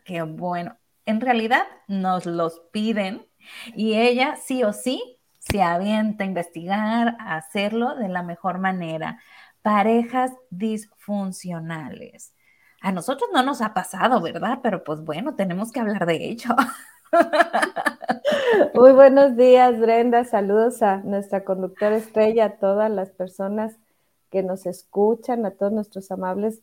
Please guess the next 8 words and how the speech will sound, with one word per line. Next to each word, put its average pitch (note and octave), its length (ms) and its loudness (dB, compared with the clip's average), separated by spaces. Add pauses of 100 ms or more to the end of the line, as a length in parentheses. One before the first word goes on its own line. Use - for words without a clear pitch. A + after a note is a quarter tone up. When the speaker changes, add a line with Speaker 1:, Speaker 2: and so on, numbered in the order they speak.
(420)
Speaker 2:
radioescuchas. A3+ 920 2 (460)
Y A#3+ 140 0
ciertamente D4 640 2
es D4+ 120 -2
un B3+ 140 0
tema A#3 320 2
muy A3+ 400 4
solicitado A3+ 1000 2